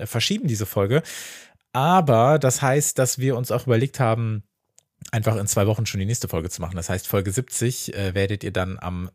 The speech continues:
neunzehnten, äh, neunten hören, denn,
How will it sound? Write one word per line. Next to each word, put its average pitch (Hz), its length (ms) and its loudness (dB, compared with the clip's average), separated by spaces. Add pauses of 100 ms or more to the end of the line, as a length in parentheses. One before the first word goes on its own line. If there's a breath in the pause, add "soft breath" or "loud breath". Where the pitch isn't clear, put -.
neunzehnten, 90 920 -4
äh, 92 140 -8
neunten 90 480 -8
hören, 101 340 -4
denn, 98 220 -4